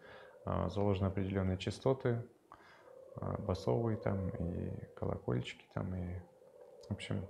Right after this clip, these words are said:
хорошая такая музыка именно для глубокого такого,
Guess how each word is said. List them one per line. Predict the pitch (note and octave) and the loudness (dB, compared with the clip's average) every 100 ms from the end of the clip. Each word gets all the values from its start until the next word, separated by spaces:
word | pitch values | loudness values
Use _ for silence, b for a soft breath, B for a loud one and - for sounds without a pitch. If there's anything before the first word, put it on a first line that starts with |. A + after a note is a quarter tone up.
| - B B B - | -10 B B B -8
хорошая | - B2+ B2 - F2+ | 6 8 8 6 -2
такая | - E2+ | 0 4
музыка | A2 D3 - G2 F#2 - | 6 4 4 4 4 2
именно | G#2 G#2 G2 | 4 4 4
для | F#2 F#2+ F#2 | 4 6 6
глубокого | F#2 G2+ A2 - F#2 | 6 4 4 4 0
такого, | - - F2+ | 0 0 0